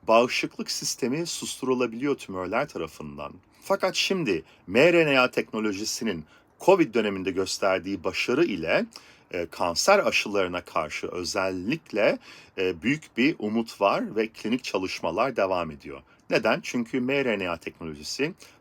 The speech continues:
bağışıklık sistemini çok daha iyi bir şekilde harekete geçirebiliyor. Başka yaratıcı tedaviler de var. Mesela virüsleri kullanarak, özellikle onkolitik virüsler kullanılarak, yani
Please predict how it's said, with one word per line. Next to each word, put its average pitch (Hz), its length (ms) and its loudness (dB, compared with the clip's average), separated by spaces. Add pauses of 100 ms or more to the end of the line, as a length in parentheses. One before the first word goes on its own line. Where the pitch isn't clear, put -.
bağışıklık 98 680 -2
sistemini - 580 -6
çok - 300 -8
daha 110 200 2
iyi 95 240 -10
bir 95 40 -14
şekilde - 420 -10
harekete 87 400 -4
geçirebiliyor. 87 520 -4
Başka 127 300 4
yaratıcı 185 380 4
tedaviler 165 640 4
de 101 80 4
var. 78 120 -2
Mesela 120 500 4
virüsleri 127 460 0
kullanarak, 90 680 -6
özellikle 95 460 -2
onkolitik 113 920 -2
virüsler 92 560 -2
kullanılarak, 85 840 -6
yani 90 440 -2